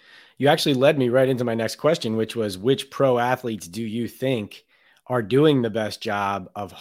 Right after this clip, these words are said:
of harnessing a new sports brand, their own sports business?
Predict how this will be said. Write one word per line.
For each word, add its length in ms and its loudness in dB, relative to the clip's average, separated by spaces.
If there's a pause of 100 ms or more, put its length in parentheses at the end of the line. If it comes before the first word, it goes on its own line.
(140)
of 440 -10
harnessing 880 -2
a 140 -8
new 220 -2
sports 440 -4
brand, 420 -4
their 180 -6
own 200 -4
sports 460 -8
business? 540 -4